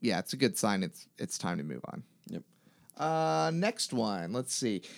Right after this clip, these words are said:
Speaker 1: You're the, uh, you're only there for the people you work with and not for. And that is huge, okay? If you are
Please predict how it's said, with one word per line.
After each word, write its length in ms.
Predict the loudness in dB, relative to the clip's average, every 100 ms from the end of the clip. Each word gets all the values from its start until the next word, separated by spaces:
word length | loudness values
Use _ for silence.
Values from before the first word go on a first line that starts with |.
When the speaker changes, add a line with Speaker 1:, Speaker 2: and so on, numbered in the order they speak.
| -20 -4
Speaker 1:
You're 160 | 2 4
the, 260 | 2 -2 -10 _
uh, 280 | 4 6 6
you're 200 | 4 4 6
only 240 | 4 6
there 160 | 4 2
for 100 | 0
the 60 |
people 260 | 2 4 6
you 120 | 8
work 220 | 8 8 4
with 560 | 4 8 10 8 6 2
and 180 | 4 6
not 340 | 6 6 2 _ _ _
for. 440 | 4 4 4 0 -8
And 180 | -8 -2
that 360 | 4 4 4 0 -12
is 200 | -8 -8
huge, 680 | 0 4 6 6 2 2 -8
okay? 420 | -2 4 4 4 -2 -12 -10 2
If 200 | 2 4
you 460 | 4 6 6 4 2 _ -4
are 140 | -4